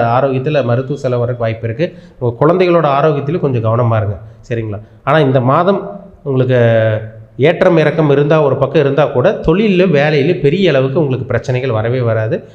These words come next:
பயப்பட வேண்டாம். திடீர் சில மாற்றங்கள், நல்ல விஷயங்கள், நடக்காத சில விஷயங்கள், நல்ல விஷயங்கள் நடக்கக்கூடிய வாய்ப்புகள் உருவாகறக்கு, அந்த வாய்ப்புகள் உங்களுக்கு அதிகமா ஏற்படுத்தி தரும் இந்த மாதம். அதுல சந்தேகமே கிடையாது.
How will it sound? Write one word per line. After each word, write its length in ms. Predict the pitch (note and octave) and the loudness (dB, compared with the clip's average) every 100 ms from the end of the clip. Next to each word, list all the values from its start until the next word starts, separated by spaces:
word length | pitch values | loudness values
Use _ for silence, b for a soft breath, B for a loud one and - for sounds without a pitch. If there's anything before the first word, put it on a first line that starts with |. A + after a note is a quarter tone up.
| B - | B -4
பயப்பட 320 | A#2+ - B2+ | 0 2 2
வேண்டாம். 340 | A2+ B2 D#3+ A#2+ | 2 2 0 0
திடீர் 280 | C#3+ G3+ | 2 2
சில 220 | G3 E3 C3+ | 2 0 2
மாற்றங்கள், 600 | C3 C3+ C3 B2+ C#3 C3 | 0 0 -2 -2 -4 -4
நல்ல 360 | A2+ C#3+ G3+ | -2 0 0
விஷயங்கள், 680 | D#3+ - C3+ B2+ C3+ C#3 B B B | 0 -2 -4 -4 -4 -6 B B B
நடக்காத 500 | A2+ C#3+ E3+ F#3 F3+ | -2 0 2 2 0
சில 180 | F3+ D#3+ | 0 0
விஷயங்கள், 400 | C3+ C#3+ C3+ C3 | 0 -2 -2 -2
நல்ல 220 | B2 C#3 | 0 -2
விஷயங்கள் 440 | B2+ B2+ C3 F3+ B B | -2 -4 -4 -6 B B
நடக்கக்கூடிய 600 | A#2+ C3+ D#3 D#3 C#3+ B2+ | -2 2 2 0 0 0
வாய்ப்புகள் 800 | A2 C3 E3+ F3 E3 F#3 - - - - - - | 0 2 0 0 -2 -2 -4 -10 -20 -20 -20 -6
உருவாகறக்கு, 880 | B2 F3 F3 D#3+ C#3 C3+ G3 A3 - - - - - | 0 2 4 2 -2 -2 -4 -6 -12 -20 -20 -20 -18
அந்த 160 | A2+ A2+ | -6 0
வாய்ப்புகள் 500 | G#2+ D3 F#3 F3+ F3+ | 2 2 2 2 2
உங்களுக்கு 280 | C#3 C3 B2 | 2 2 0
அதிகமா 300 | B2 C3 C#3 | 0 0 2
ஏற்படுத்தி 420 | A#2 A#2+ G#2+ G#2+ | 2 0 -2 -2
தரும் 220 | G#2+ G#2 | 0 0
இந்த 120 | G2+ | -2
மாதம். 280 | G2+ G2 F#2+ G#2 | -4 -6 -8 -6
அதுல 240 | G#2+ G#2 G#2+ | -4 -4 -4
சந்தேகமே 460 | A2 A2+ C#3+ D3 D3 | -6 -4 -2 -2 -2
கிடையாது. 320 | B2 G#2+ | -2 -2